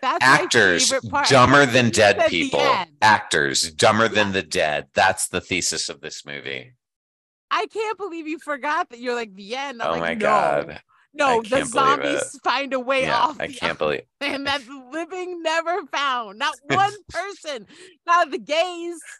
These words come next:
Speaker 2: Oh,
Speaker 1: Who I
Speaker 2: those
Speaker 1: honestly
Speaker 2: gays.
Speaker 1: believe would be the, oh,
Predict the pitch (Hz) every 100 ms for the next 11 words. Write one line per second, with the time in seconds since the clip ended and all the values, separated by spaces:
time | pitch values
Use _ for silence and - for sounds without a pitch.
0 | _ _ _ - 101 95 - - 69 -
1 | 381 60 58 53 208 220 226 240 202 247
2 | 240 254 285